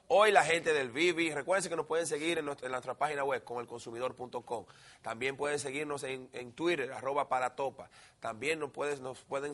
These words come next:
eh, seguir en nuestro Vivi Pin que aparece en pantalla. Nuestros programas están en YouTube, todos. Desde el año pasado hacia acá, todos los días están grabados en YouTube. Y también en Facebook, pueden subir a Facebook. Estoy hoy, eh, social, estoy en redes sociales. Yo quiero,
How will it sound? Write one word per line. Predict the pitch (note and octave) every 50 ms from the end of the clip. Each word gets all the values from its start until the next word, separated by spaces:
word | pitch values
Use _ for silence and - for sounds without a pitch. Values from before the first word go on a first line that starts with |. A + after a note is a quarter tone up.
| C3+ -
eh, | B2+ B2+ B2 A#2+
seguir | A#2+ - A#2+ A#2+ C3+ D#3 D#3+
en | D3 C3+
nuestro | B2+ B2 - B2+ A#2
Vivi | B2 D3 D3 D3 B2+
Pin | - D3+ D3+ D3+ C3+
que | C3+
aparece | A#2+ - B2 A2+ B2 A#2+ - C3
en | A#2+ A2+
pantalla. | A#2 A2 G#2 - A#2+ A#2 A2 G#2 G#2
Nuestros | G#2 G#2+ G#2+ - F#2+
programas | - - A2+ A2+ A#2+ C3 D3+ D3 C#3+ -
están | B2 A2 - C3 C3+ C3+
en | C3+
YouTube, | C#3 D3 C#3 - - C3+ B2 - _
todos. | - D#3+ D#3+ D3 A#2+ G#2 - - - - - - - -
Desde | A2+ A#2 A2+ A#2+
el | A#2+
año | C3 C#3+ D#3 D#3
pasado | - C3+ B2 - C#3 C#3 C#3
hacia | C3+ B2+ - C3
acá, | A#2+ - C3 B2 -
todos | - D3 D3+ D#3 D3+
los | C#3+ C3
días | C3+ C#3 D3 C#3 C3+
están | B2 - A#2+ A#2+
grabados | B2 A#2+ A#2 B2 B2+ B2+ B2+ B2
en | A#2+ A#2
YouTube. | B2+ - - C3 B2 - - - - - - - -
Y | C3+ C3
también | D3 C#3 C#3 C#3+ D3 D3
en | C#3+ B2+
Facebook, | A#2+ - - D#3 D#3+ D#3 - A2 G#2+ F#2+ - _ _
pueden | - A#2 A#2+ B2
subir | - B2+ B2 B2
a | A#2
Facebook. | - - F#2+ F#2 - - - _ _ _ - - - - - _ _ _ _ -
Estoy | - C#3 - - G3 G3+ G3+ G3+
hoy, | G#3 G#3 G#3 G3+ F3+ - - - _ _ _ _ _ -
eh, | - B2+
social, | C#3 - D#3 D3 C3+ - - D#3+ D#3 C#3+ B2+ A2+ G2+ F2+ -
estoy | - - - D#3 E3+
en | E3
redes | D#3 E3 E3
sociales. | D3 C#3 B2 C3 A#2+ B2
Yo | B2+ E3 E3+ -
quiero, | - F#3 F#3 F3+ E3